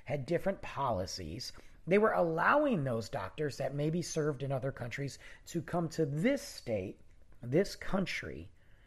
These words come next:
and do what they did over there, here, which was illegal. They didn't care. There was communication problems just from cultural gaps. That happens. It was a disaster. So here you go. You had this massive place.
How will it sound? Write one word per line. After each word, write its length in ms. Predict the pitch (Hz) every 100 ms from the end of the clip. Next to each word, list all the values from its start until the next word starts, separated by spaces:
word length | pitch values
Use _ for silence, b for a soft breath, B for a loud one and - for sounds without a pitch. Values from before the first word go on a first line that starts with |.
| b b
and 180 | 165 147
do 160 | 170
what 200 | 185 190
they 100 | 175
did 260 | 147 135 135
over 240 | 135 127
there, 340 | 117 160 160 139
here, 380 | - 220 127
which 200 | 127 123
was 140 | 131 110
illegal. 500 | 139 214 139 127 b b
They 120 | 233 262
didn't 200 | 254 233
care. 400 | 269 262 - - - - - - - - - - - - - - - - - - - - - - - - - -
There 80 | -
was 100 | 104
communication 760 | - 107 101 - 135 160 170 156
problems 380 | 160 165 165 -
just 200 | 104 -
from 160 | 95
cultural 540 | - 143 156 - 160 147
gaps. 400 | 160 160 160 -
That 140 | -
happens. 680 | - - - 156 156 156 - B B B B B B
It 240 | 269 285 202
was 260 | 202 165 -
a 80 | 165
disaster. 800 | 131 143 110 120 123 - - 98
So 160 | 240
here 160 | 214 311
you 160 | 311
go. 100 | 294
You 140 | 302 285
had 100 | 254
this 160 | 226
massive 720 | 214 220 247 277 277 - 269 240
place. 680 | - 269 254 196 - -